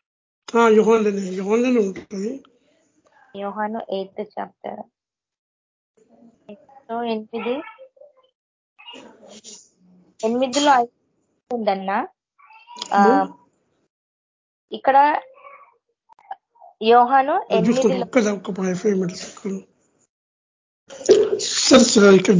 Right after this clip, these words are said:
Speaker 1: చూస్తాం మనం, ఇక్కడ చూస్తాం మనం. ఆ, ఈ ఫిలిప్ ఎక్కడ పోయినట్టు చూద్దాం మనం. అయితే అపస్తకారం చూడు సార్, ఇక్కడ చెప్తాడు ఫిలిప్. ఫిలిప్,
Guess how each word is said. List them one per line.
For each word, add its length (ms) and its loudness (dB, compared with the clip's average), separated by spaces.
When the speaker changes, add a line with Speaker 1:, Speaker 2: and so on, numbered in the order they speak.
Speaker 1:
చూస్తాం 240 6
మనం, 100 8
ఇక్కడ 260 4
చూస్తాం 260 4
మనం. 440 2
ఆ, 500 2
ఈ 140 8
ఫిలిప్ 640 2
ఎక్కడ 300 2
పోయినట్టు 440 4
చూద్దాం 200 2
మనం. 320 0
అయితే 220 4
అపస్తకారం 640 2
చూడు 140 -2
సార్, 220 -4
ఇక్కడ 260 -6
చెప్తాడు 260 -2
ఫిలిప్. 520 0
ఫిలిప్, 380 2